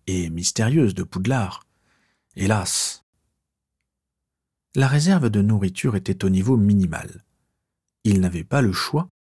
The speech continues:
il fallait se réapprovisionner. Il prit son sac magique et y glissa les bouteilles de bière au beurre consignées du chaudron baveur. Puis, il se dit qu'il devait mettre de l'ordre dans sa vie passée.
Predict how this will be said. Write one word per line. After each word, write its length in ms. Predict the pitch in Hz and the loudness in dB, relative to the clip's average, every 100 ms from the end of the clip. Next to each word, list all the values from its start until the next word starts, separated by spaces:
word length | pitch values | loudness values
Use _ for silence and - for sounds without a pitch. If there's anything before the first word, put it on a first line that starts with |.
| _ - | _ -4
il 200 | 98 90 | -4 -4
fallait 260 | 92 117 | -2 0
se 160 | 143 98 | 0 -2
réapprovisionner. 960 | 95 104 92 - 127 151 113 92 80 - _ _ _ _ _ _ _ _ _ _ - | 0 -2 -2 -2 0 0 0 -2 -4 -12 _ _ _ _ _ _ _ _ _ _ -4
Il 180 | 92 | -4
prit 180 | - - | -4 -6
son 180 | - 95 | -4 -4
sac 260 | - 85 - | -4 -6 -10
magique 460 | - 87 135 - _ _ _ _ | -8 -6 -6 -10 _ _ _ _
et 100 | 151 | 2
y 140 | 202 180 | 4 4
glissa 360 | 123 104 90 | 2 0 0
les 120 | 117 | 0
bouteilles 340 | 110 92 - 120 | 0 -2 0 0
de 120 | 98 | 0
bière 280 | - 110 98 | 0 0 0
au 60 | |
beurre 260 | 85 113 110 | 0 -2 -2
consignées 540 | - 92 - 92 120 | -4 -2 0 2 2
du 100 | 113 | 0
chaudron 380 | 90 - 95 135 | -4 -4 -2 0
baveur. 500 | 107 90 82 - - _ _ _ _ _ - | 0 0 -4 -10 -18 _ _ _ _ _ -2
Puis, 240 | 190 233 _ _ _ _ _ | 0 0 _ _ _ _ _
il 160 | 123 107 | 2 2
se 160 | - | 2
dit 200 | 92 127 | 0 -2
qu'il 240 | 143 98 92 | -2 -2 0
devait 240 | 92 92 | 0 2
mettre 280 | 107 113 92 | 0 0 -4
de 120 | 87 | -4
l'ordre 420 | 87 110 113 - - _ | 0 2 0 -4 -18 _
dans 160 | 95 98 | -2 -2
sa 180 | - | 0
vie 140 | 95 95 | -2 -4
passée. 520 | - 82 - - - | -6 -6 -6 -6 -12